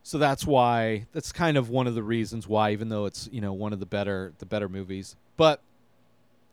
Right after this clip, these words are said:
this one coming in at number two, one that could have been at my number one, uh, have a few problems with it.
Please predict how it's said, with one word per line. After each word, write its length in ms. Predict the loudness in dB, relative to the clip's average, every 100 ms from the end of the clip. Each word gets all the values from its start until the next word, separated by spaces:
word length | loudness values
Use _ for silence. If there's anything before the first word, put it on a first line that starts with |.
| _ _
this 240 | 0 4
one 160 | 4 4
coming 300 | 2 2 0
in 80 | -2
at 80 |
number 240 | -2 -4 -4
two, 400 | -4 -2 -2 -6 _ _ _
one 220 | -2 -2
that 100 | -2
could 160 | 0 0
have 80 | 2
been 300 | 2 2 -2
at 180 | -8
my 140 | -6 -4
number 260 | -4 -4
one, 360 | -6 -6 -8 -8 -16 _ _ _ _ -6
uh, 340 | -2 0 0
have 300 | -2 4 4
a 80 | 4
few 200 | -2 -4
problems 560 | 2 4 4 0 -8 -4
with 220 | -4 -2
it. 160 | -6